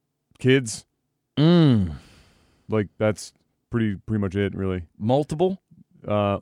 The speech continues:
Speaker 1: one or, well, two, two is my
Speaker 2: The dream or the cut up, the cutoff?
Speaker 1: One of o-, one of each.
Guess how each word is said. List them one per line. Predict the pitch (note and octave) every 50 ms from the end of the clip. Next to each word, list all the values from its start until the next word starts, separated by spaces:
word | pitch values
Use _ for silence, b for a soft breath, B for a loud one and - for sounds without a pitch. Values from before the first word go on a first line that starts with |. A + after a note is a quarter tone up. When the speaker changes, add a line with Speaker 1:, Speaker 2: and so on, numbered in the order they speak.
| - -
Speaker 1:
one | - G2+ A2+ B2 B2+ C3 C3 C3
or, | B2+ E2+ A#2 A2+ A2+ A2
well, | G#2+ A#2 B2 A#2+ A#2 - _ - -
two, | - C#3+ D3 D3 C#3+ C3+ A#2+ - - _ _ _ _ _
two | - - C#3 C3+ C3+ B2+
is | A#2 G2
my | G2 A2 G#2+ G2+ F#2+ F#2 F2+ - _ _ _ _ _ _ _ _
Speaker 2:
The | - G#2+
dream | G2+ F#2 G#2 A2 A2+ A#2+ B2 C3 C3+ C3 -
or | - - A2
the | G#2 G2
cut | - - C3+ B2 A#2
up, | A2+ G2+ -
the | - A2 G#2+
cutoff? | - - B2+ B2 A2 G#2+
Speaker 1:
One | D3+ D3
of | C#3+ B2 A#2+
o-, | C3+ C3+ B2+
one | - A2+ A#2+ C#3 C#3
of | C#3 B2 A#2
each. | B2+ C3+ D3+ D3+ - - - -